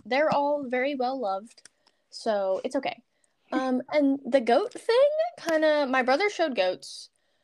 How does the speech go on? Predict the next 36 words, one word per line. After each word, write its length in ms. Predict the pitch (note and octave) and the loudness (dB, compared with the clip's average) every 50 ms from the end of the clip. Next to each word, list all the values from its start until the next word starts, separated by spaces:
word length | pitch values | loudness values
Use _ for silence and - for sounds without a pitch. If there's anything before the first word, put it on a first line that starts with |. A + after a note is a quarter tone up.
| _ _ - _ - | _ _ -20 _ -2
a 80 | - A3+ | 0 0
year 300 | A3 G3 G3 G3+ G#3 G#3 | 0 0 0 0 0 2
before 320 | G3+ G#3 G#3 - G3 F3 | 0 -2 -2 0 0 2
I 100 | - F3+ F#3+ | 2 0 0
did. 280 | F#3+ F#3 F#3+ F#3+ F#3 - | 0 2 0 0 2 0
And 140 | - G3+ G3+ | -2 -2 0
I 80 | G3 | 0
don't 220 | G3+ G#3+ A#3 G#3 B3+ | 2 2 2 2 2
know 80 | C4+ | 0
if 100 | C4 C4 | 2 2
it 100 | C4 - | 0 0
was, 100 | G#3 A3 A3 | 0 0 0
like, 160 | G3+ G3 - | -2 -2 -4
the 80 | G#3 | -8
competitive 680 | G3+ - A3+ G#3 G#3 - A3 G3 G3 F#3+ G3+ G3 F#3+ F#3+ | -8 -6 -6 -6 -6 -6 -6 -4 -4 -4 -4 -6 -6 -8
sibling 520 | - - F#3 F#3 F#3 F#3 F#3 F#3 F#3 G3+ | -4 -4 -4 -2 0 -2 -2 -2 -4 -6
thing 400 | - - F#3+ F#3 F#3 F#3 F#3 F#3 F3+ | -4 -4 -2 -2 -4 -6 -8 -6 -6
that, 140 | F#3+ F3 F3 | -6 -4 -4
like, 180 | F3+ F3 F3 | -6 -6 -4
got 240 | G3+ G3 F#3 - - | -4 -4 -4 -4 -6
to 140 | - G3+ F#3+ | -10 -12 -10
me. 160 | F#3+ F#3 F3+ | -10 -14 -14
And 100 | F3 F3 | -14 -14
I 20 | |
was 140 | F3 E3+ - | -14 -14 -14
like, 120 | - - - | -12 -10 -10
"Well, 80 | F#3 F#3+ | -10 -10
he 200 | - A3+ G#3+ G#3+ | -8 -10 -8 -6
had 180 | G#3 F#3+ F#3+ G3 | -6 -6 -6 -6
one, 160 | F#3+ F3 - | -10 -10 -12
so 100 | - - - - | -14 -14 -8 -6
I 180 | F#3 F#3 F#3 | -4 -4 -4
need 180 | G3 G3+ G3+ G3+ | -4 -6 -8 -8
to 60 | G3+ G3+ | -8 -6
get 180 | G3+ G3 - - | -4 -6 -4 -4
one." 360 | G3 G3 F#3+ F#3+ G3 G#3 | -6 -6 -6 -8 -12 -14